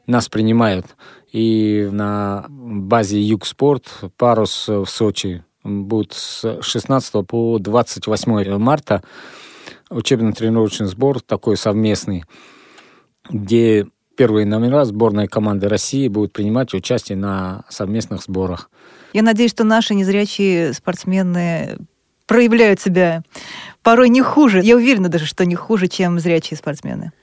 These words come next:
Speaker 1: Вы знаете, по началу этого дела тренера никогда не отказывали, тренера сборной, но с опаской. Сейчас уже, м,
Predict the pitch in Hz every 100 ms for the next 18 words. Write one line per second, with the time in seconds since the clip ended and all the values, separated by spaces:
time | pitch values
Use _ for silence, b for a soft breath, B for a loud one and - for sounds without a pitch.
0 | _ 143 123 175 165 240 190 156 151 127
1 | 104 - - 175 180 185 175 - 226 202
2 | 160 151 139 127 135 113 - 139 170 180
3 | 156 156 - 170 170 165 165 - 214 160
4 | 123 110 101 110 - 123 117 117 104 113
5 | 117 101 101 92 B B 127 214 208 156
6 | 135 - 151 - 165 - 120 104 92 B
7 | B - - 147 185 165 156 135 151 139
8 | 131 123 123 123 -